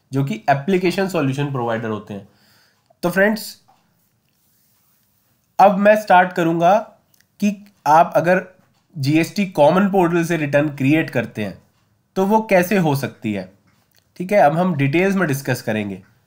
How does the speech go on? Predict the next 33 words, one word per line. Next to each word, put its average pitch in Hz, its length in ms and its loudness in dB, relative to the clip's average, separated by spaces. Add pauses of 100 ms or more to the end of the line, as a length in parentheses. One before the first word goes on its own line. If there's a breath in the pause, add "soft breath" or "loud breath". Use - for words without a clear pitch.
(260)
और 208 360 4
इससे 190 300 0
आपको 214 340 4
ये 214 100 2
आइडिया 170 380 4
भी 202 100 0
हो 185 140 2
जाएगा 156 360 4
कि 185 180 -6
आपको 156 480 2
अगर 175 200 0
एएसपी 156 520 -4
के 180 140 -2
through 175 280 0
आप 165 320 4
फाइल 151 300 2
कर 156 160 -2
रहे 156 200 -2
हैं 165 160 0
या 151 180 2
फिर 147 180 -4
यूटिलिटी, 139 680 -2
Java 127 260 2
यूटिलिटी 143 480 -2
के 147 120 -6
through 143 240 -4
आप 139 220 2
क्रिएट 135 340 -2
करके 131 280 -4
फाइल 123 260 -2
कर 120 140 -10
रहे 123 160 -8
हैं, - 140 -10